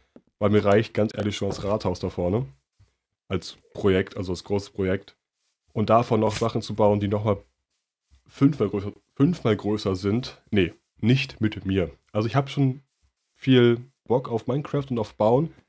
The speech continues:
aber es gibt auch Grenzen, es gibt Grenzen, deswegen, ne? Genau. Erstmal hier oben, so ein Warteraum, bist du mit, na, wer ist das?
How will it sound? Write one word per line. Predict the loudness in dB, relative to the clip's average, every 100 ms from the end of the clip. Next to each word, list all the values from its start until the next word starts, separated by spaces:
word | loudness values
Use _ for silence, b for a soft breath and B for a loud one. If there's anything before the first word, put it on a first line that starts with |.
| _
aber | 0 2 2 0
es | -10
gibt | -10 -10
auch | -8 -4
Grenzen, | -2 -2 -4 -12 _ -10
es | -8
gibt | -8 -10 _ _ -4
Grenzen, | -2 -2 -6
deswegen, | -8 -2 0 0
ne? | -4 -4 _ _ _ _ _ _ -2
Genau. | 0 -2 -6 _ _ _ _ _ _ _ _ _ _ 2
Erstmal | 2 4 0
hier | 2 2
oben, | 2 0
so | -2 -2
ein |
Warteraum, | 0 0 2 4 4 0
bist | -4 -4
du |
mit, | -4 -6 -12 -16 _ _ -10
na, | -8 -4
wer | -4
ist | -4 -4
das? | -6 -10